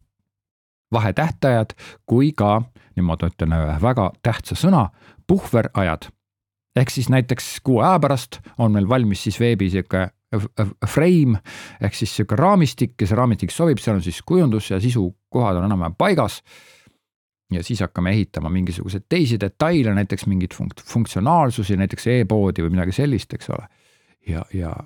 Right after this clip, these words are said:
kahe kuu pärast on meil siis valmis nii-öelda kogu funktsionaalne ja raamistus ja, öö, järgmi-, järgmised viimased kuu aega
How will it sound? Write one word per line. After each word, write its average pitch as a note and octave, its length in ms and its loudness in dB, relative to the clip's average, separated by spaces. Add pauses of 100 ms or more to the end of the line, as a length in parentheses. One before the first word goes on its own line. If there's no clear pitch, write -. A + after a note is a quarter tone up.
(380)
kahe A#2+ 240 0
kuu G#2 140 2
pärast F2+ 320 -4
on F2 120 -2
meil E2+ 140 -6
siis F2+ 160 -8
valmis G2 480 -2
nii-öelda E2 480 -6
kogu F#2+ 360 0 (220)
funktsionaalne G#2 720 0
ja F2 80 -2
raamistus C#3+ 560 0 (120)
ja, F#2+ 280 0 (320)
öö, E2+ 180 -4 (680)
järgmi-, G#2 420 0
järgmised G2+ 540 -2
viimased F#2+ 420 0
kuu D3 320 2
aega A#2+ 380 0